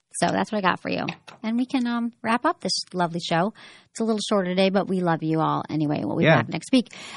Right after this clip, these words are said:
Speaker 1: And we've got hundred-, if this wasn't enough and you're just like, "Oh my God, I want more, I want more." I've literally have, how many shows are on? Like a hundred and fifty. I've got
Speaker 2: Oh,
Speaker 1: seven hundred
Speaker 2: way
Speaker 1: shows
Speaker 2: more.
Speaker 1: of Raw, but, like,
Speaker 2: Yeah.
Speaker 1: like, like, on my website, I've got hundreds of shows. You can subscribe,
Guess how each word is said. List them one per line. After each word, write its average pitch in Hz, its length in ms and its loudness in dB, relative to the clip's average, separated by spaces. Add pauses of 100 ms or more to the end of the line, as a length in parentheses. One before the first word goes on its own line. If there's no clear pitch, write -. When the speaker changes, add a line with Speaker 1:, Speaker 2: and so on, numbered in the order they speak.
(140)
Speaker 1:
And 220 200 6
we've 269 180 8
got 320 200 4 (100)
hundred-, - 480 4
if - 120 0
this 359 120 4
wasn't 339 240 6
enough 214 240 6
and 208 80 4
you're 196 100 2
just - 100 -4
like, - 120 -6
"Oh 277 100 4
my 311 120 6
God, 320 160 6
I 302 60 8
want 277 180 6
more, 277 120 8
I 254 60 6
want 247 140 6
more." 226 220 6 (440)
I've 254 140 4
literally 285 960 4 (360)
have, 202 500 6 (1300)
how 180 180 0
many 208 120 0
shows 233 280 0
are 240 80 4
on? 233 60 0
Like 208 200 0
a 170 40 -4
hundred 208 440 0
and 196 80 -2
fifty. - 180 0
I've 214 180 4
got 247 160 6
Speaker 2:
Oh, 294 120 8
Speaker 1:
seven 311 180 8
hundred 294 160 8
Speaker 2:
way 269 60 8
Speaker 1:
shows 240 180 8
Speaker 2:
more. 208 80 6
Speaker 1:
of 175 60 2
Raw, 180 160 8
but, 165 120 0
like, 185 160 2
Speaker 2:
Yeah. 117 220 6
Speaker 1:
like, 170 280 0
like, 165 340 -2
on 202 140 4
my 175 120 4
website, 220 560 6
I've 175 140 6
got 165 160 6
hundreds 214 400 6
of 202 60 0
shows. 185 420 8
You 190 80 6
can 180 160 4
subscribe, 190 720 4